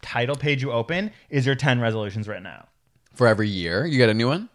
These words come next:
Speaker 1: Every year I have a notebook that
Speaker 2: But what if you don't finish the notebook? See, then I'm like, I don't wanna waste
Speaker 1: No, you need,
Speaker 2: what I've
Speaker 1: you,
Speaker 2: wasted
Speaker 1: that
Speaker 2: so
Speaker 1: one
Speaker 2: much.
Speaker 1: that you have, it's a calendar notebook. So your to-do list goes on the day because you're
Speaker 2: Oh,
Speaker 1: going through as
Speaker 2: see,
Speaker 1: a calendar.
Speaker 2: okay, well, you got into, like, what is this called? A journaling?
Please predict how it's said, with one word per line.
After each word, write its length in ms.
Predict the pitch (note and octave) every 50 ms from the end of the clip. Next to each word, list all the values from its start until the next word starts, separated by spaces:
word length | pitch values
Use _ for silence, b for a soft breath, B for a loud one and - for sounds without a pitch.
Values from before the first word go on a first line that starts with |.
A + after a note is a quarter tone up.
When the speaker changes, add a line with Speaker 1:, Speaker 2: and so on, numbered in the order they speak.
| _ _
Speaker 1:
Every 280 | - C#3 C#3 C3+ F#3 G3+
year 120 | F#3+ F3
I 60 | E3+ D#3+
have 140 | E3 E3
a 40 | F#3
notebook 440 | E3 C3 A2+ G#2 - B2+ B2 - -
that 80 | C3 B2
Speaker 2:
But 60 | C3+
what 80 | D3 D#3+
if 60 | D#3+
you 80 | D#3+ D#3+
don't 160 | D#3 D3+ D#3+
finish 240 | F3+ F#3+ G3 F3+ -
the 40 | F#3
notebook? 420 | F#3 G#3 C#4+ - G#2 - - - -
See, 100 | D#3 D#3
then 160 | D3 D#3 D3+
I'm 140 | D3+ D3 C#3+
like, 140 | C#3+ C#3 D3
I 60 | D#3
don't 100 | E3 D#3+
wanna 180 | D#3 C#3+ B2 A2
waste 160 | G2+ - E3+
Speaker 1:
No, 160 | G3 G#3+ G#3
you 160 | F#3+ F3 F#3
need, 180 | F3 F3 F#3 G3+ D3
Speaker 2:
what 80 | G#2+
I've 60 | G#2
Speaker 1:
you, 60 | F3+ F#3+
Speaker 2:
wasted 120 | F#3+ -
Speaker 1:
that 180 | D3+ D#3+ G3 G#3+
Speaker 2:
so 60 | F3
Speaker 1:
one 160 | E3 F3+ F#3+
Speaker 2:
much. 40 | F#3 F#3
Speaker 1:
that 40 |
you 100 | F3+ E3+
have, 160 | E3+ F3+ D#3+ A#2+
it's 100 | - C3
a 20 |
calendar 560 | - - - C3 B2+ C3+ C#3+ C#3+ C#3 B2+ B2
notebook. 360 | A#2 A#2+ C3+ C3+ - G#2+ - -
So 60 | -
your 80 | A2+ A2
to-do 280 | G#2+ A#2 A2 A#2+ B2+ C3
list 240 | B2+ B2+ B2 A2+
goes 280 | G#2+ A#2+ A2+ A#2 A#2 G#2+
on 240 | - A2+ A2+ A2+ A2
the 80 | A2+
day 500 | G#2+ F#2 - A2+ A2+ A#2 A2 F2 F2 G2+ G#2
because 220 | A2+ D#3+ D3+ D3+
you're 80 | D#3 D#3
Speaker 2:
Oh, 60 | D3+
Speaker 1:
going 180 | C3 B2 B2 A#2+
through 160 | B2+ B2 A#2
as 80 | A2+
Speaker 2:
see, 140 | - D3+ C#3+
Speaker 1:
a 40 | C#3
calendar. 220 | C3+ B2+ C3 A2+ C3+
Speaker 2:
okay, 140 | A#2 G#2 G2
well, 140 | G2+ A2
you 180 | A2+ B2+ C#3 D#3
got 180 | F3 F3+ F3 D3+
into, 280 | C#3 C3 A#2+ B2 A2
like, 260 | G2 F2 E2 E2 -
what 140 | F#2+ G2 F#2+
is 100 | F#2+ F#2
this 160 | G2 F#2 F2+
called? 320 | - - - E2 C2+ C2 D#2+
A 60 | F2+
journaling? 640 | F2 - - - F#2 F#2+ G2+ G#2+ G#2+ A2 A2+ A#2+ G#2+